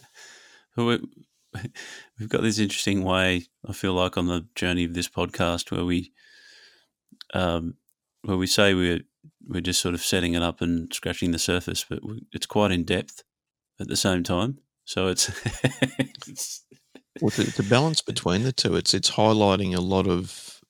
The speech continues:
Speaker 2: nuances of the space that people probably either haven't considered,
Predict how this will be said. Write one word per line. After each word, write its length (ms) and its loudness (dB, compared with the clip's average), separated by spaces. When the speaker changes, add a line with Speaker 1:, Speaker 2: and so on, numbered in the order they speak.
Speaker 2:
nuances 720 2
of 120 -6
the 100 -2
space 520 2
that 160 -4
people 340 -4
probably 800 -2
either 200 -2
haven't 200 -2
considered, 560 0